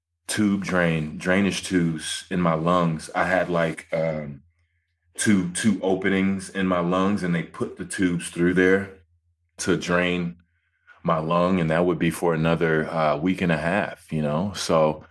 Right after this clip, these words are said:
it, you know, I just went from, you know, thing to thing. And then after that, I was able to still return to all-star form. That next <laughs> year, still able to be an all-star. And, um, this particular instance, um, we were, I felt we could have competed for a championship. We're focused, we're back.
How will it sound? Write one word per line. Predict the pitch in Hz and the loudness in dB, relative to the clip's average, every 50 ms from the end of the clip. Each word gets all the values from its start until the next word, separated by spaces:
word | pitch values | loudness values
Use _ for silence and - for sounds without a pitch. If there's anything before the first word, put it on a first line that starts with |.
| _ _ | _ _
it, | 101 101 - | 0 0 0
you | - 131 151 147 | 0 -2 -2 0
know, | 120 | 0
I | 131 143 | 0 0
just | 147 170 151 117 139 | 0 -2 -2 -2 -2
went | 156 117 - | -4 -4 -4
from, | - 147 135 120 107 95 85 76 69 - _ _ _ _ _ _ _ _ _ _ - | -2 -2 0 0 0 0 0 -2 -4 -8 _ _ _ _ _ _ _ _ _ _ -4
you | 98 135 | -2 0
know, | 139 107 104 104 | 2 2 0 0
thing | - - 117 120 127 127 | 0 0 0 0 2 2
to | 117 107 | 0 0
thing. | 101 117 127 139 117 87 | 0 0 0 0 2 0
And | 87 98 123 | 2 0 0
then | 143 147 147 | 0 0 0
after | 139 143 147 - 135 127 | 0 -2 0 0 -2 0
that, | 139 151 156 147 | 0 0 0 0
I | 135 | 0
was | 127 127 107 98 | 0 0 0 0
able | 120 139 151 147 156 143 | 0 0 0 0 0 -2
to | 143 - 117 | -2 -2 -2
still | - - - 127 143 139 | -2 -2 -2 0 0 0
return | 120 104 - - 101 101 107 104 | 0 -2 -2 0 0 0 0 0
to | - 107 80 | 0 0 0
all-star | 82 92 98 98 - - 104 95 95 | 2 0 0 0 -2 0 0 0 0
form. | 92 - - 104 107 110 80 69 69 71 | -2 -4 -6 -6 -4 -4 -4 -4 -2 -2
That | 82 85 85 | 0 2 2
next | 90 101 101 98 - - - - - - | 2 2 2 0 -2 -4 -4 -2 0 0
<laughs> | |
year, | 151 151 120 113 117 117 - - - - - - _ _ _ | 2 2 4 2 2 0 -4 -10 -18 -20 -20 -20 _ _ _
still | - - - - 160 165 156 143 | -4 -4 -2 0 0 2 2 2
able | 135 123 120 117 | 2 2 2 2
to | |
be | 110 113 110 | 2 2 2
an | 107 104 | 2 4
all-star. | 107 120 120 113 - - 82 76 71 71 - - - - _ | 4 2 2 0 0 0 0 -2 -2 -6 -10 -14 -20 -12 _
And, | 90 90 90 87 87 85 87 | 0 0 2 2 2 2 2
um, | 87 87 87 87 85 85 85 82 80 - _ _ _ _ _ _ _ _ - | 2 2 2 2 2 2 2 0 -2 -6 _ _ _ _ _ _ _ _ -2
this | 87 104 104 | -2 -2 0
particular | - - 120 120 - 113 - - 104 92 90 87 | 0 0 -2 0 2 0 0 2 2 2 2 2
instance, | 85 87 87 85 - - 87 87 85 87 - - - - | 0 0 0 -2 0 0 0 0 0 -2 -6 -10 -6 -2
um, | 87 82 82 80 80 78 73 73 71 | 0 2 2 2 2 2 0 -2 -2
we | 80 92 107 | -2 0 0
were, | 107 95 87 82 76 - | 2 2 2 0 0 0
I | 76 85 90 | -2 -2 -2
felt | - - 98 85 80 | 0 0 0 0 0
we | 87 95 | 0 -2
could | - - 101 | -2 0 0
have | 90 - - | -2 -2 -2
competed | - 82 - - 85 85 85 | -6 -8 -4 -2 -2 -2 -2
for | - 87 87 82 | -2 -2 -2 -2
a | |
championship. | - - 87 85 90 87 92 87 82 - 98 92 - - | -2 -2 -2 -2 -2 -2 -2 -4 -4 -2 -4 -4 -4 -4
We're | 80 73 | -8 -12
focused, | - - 92 92 95 - 101 92 - - - | -6 -2 -2 -2 -2 -2 -6 -8 -8 -8 -10
we're | 80 | -10
back. | - - - 92 95 98 101 101 - | -8 -2 0 0 2 2 0 0 -4